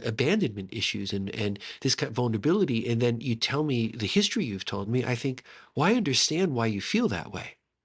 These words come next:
Right? So I want to validate that, right? That, like, that makes sense in the context of the history. And on top of that, there are probably some very, very good qualities, right, about perfectionism and,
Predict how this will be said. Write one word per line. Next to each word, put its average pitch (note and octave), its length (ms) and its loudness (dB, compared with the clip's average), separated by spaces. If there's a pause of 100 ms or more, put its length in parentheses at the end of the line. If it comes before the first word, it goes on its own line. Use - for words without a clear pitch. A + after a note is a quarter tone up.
(260)
Right? D3 220 0 (240)
So D#3 240 4 (220)
I D#3+ 100 6
want E3 220 2
to C#3 200 -4
validate C3 600 0
that, G2+ 260 -10
right? B2 300 0
That, A#2+ 180 2
like, A#2 180 2
that C#3 220 0
makes A#2+ 300 2
sense G#3+ 320 0
in A2 60 -2
the G#2+ 80 -4
context A2 520 -4
of F#2+ 100 -2
the G#2+ 60 -2
history. C#3 480 0
And F3+ 460 2
on B2 220 0
top E3+ 260 2
of C3 140 -2
that, G2+ 280 -2 (460)
there C#3 320 6
are A#2+ 300 2 (480)
probably F3 480 2
some A#2+ 240 2
very, C#3 440 4
very A#2 240 2
good - 300 -2
qualities, B2 840 -2
right, A2+ 300 0 (300)
about A#2+ 460 4 (100)
perfectionism A2 840 0
and, G#2+ 220 2